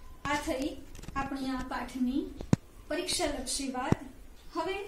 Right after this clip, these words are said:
આમાંથી કશુંક જીવનલક્ષી પણ શીખવાનું છે. આપણા દરેક લેસનની જેમ જીવનલક્ષી શીખવાની વાત એ આ પાઠમાંથી હું એટલી ચોક્કસ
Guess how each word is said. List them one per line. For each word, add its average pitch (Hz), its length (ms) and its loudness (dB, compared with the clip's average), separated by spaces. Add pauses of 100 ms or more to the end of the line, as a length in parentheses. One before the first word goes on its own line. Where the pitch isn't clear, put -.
(200)
આમાંથી 311 420 0
કશુંક 320 360 -4
જીવનલક્ષી 269 800 0
પણ 254 200 -4
શીખવાનું 254 640 -4
છે. - 140 -6 (800)
આપણા 254 240 -4
દરેક 254 360 0
લેસનની 247 500 0
જેમ 269 400 2 (460)
જીવનલક્ષી 294 880 4 (500)
શીખવાની 254 500 0
વાત 240 320 0 (640)
એ 294 80 0
આ 269 340 -4
પાઠમાંથી 311 580 4
હું 294 180 6
એટલી 254 320 -2
ચોક્કસ - 560 -2